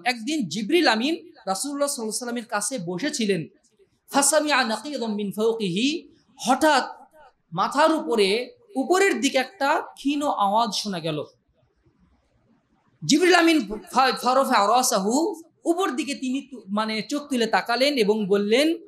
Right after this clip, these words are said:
হাযা বাবুম মিনাস সামা ফুতিহাল ইয়াউম লাম ইফতাহ কাত্তু ইল্লা আল ইয়াউম। হে নবী, এই যে শব্দ হলো না, এই শব্দটা হচ্ছে আকাশের একটি দরজা খোলার শব্দ।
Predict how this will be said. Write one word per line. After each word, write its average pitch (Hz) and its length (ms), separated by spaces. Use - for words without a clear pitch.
হাযা 269 640
বাবুম 254 360
মিনাস 190 400
সামা 147 440
ফুতিহাল 262 500
ইয়াউম 240 420
লাম 226 260
ইফতাহ 254 300
কাত্তু 359 340
ইল্লা 220 260
আল 180 100
ইয়াউম। 190 300
হে 185 80
নবী, 208 260
এই 320 180
যে 330 120
শব্দ 190 340
হলো 240 260
না, 320 200
এই 226 140
শব্দটা 226 500
হচ্ছে 294 600
আকাশের 277 640
একটি 262 520
দরজা 170 480
খোলার 208 360
শব্দ। 160 500